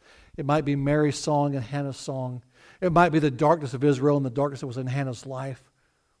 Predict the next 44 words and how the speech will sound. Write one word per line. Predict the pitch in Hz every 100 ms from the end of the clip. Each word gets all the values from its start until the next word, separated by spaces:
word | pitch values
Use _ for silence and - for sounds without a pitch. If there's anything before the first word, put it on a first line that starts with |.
| _ _ - _ -
It | 190
might | 180 196 160
be | 196
the | 175
centuries | - - 208 196 196
of | 165 -
people | 196 175
praying | - 185 170 143
desperately | 160 170 180 175
that | 156 131
God | 151 160 165 151 - -
would | 160 131 139
rescue | 160 - - 170
them | 156 156
from | 151 147
that | 147 143
darkness | 143 160 165 151
the | 151
way | 147
people | 160 143
had | 127 151
in | 143 151
Israel | 147 151 151
for | 143
years | 127 143 139
and | 135
years | 143 127
and | 127
years, | 135 139 143 _ _ _ _
like | 151 147
Hannah's | - 147 139 -
prayer. | - 131 131 127 _ _ _ _ _ _ _ _
The | 135
truth | - 180
is | 165 -
for | 151
us | 147 147
this | 135 -
morning, | 151 139
it | 123
may | 135 143
simply | - 135
be | 127 123
this. | 123 113 - -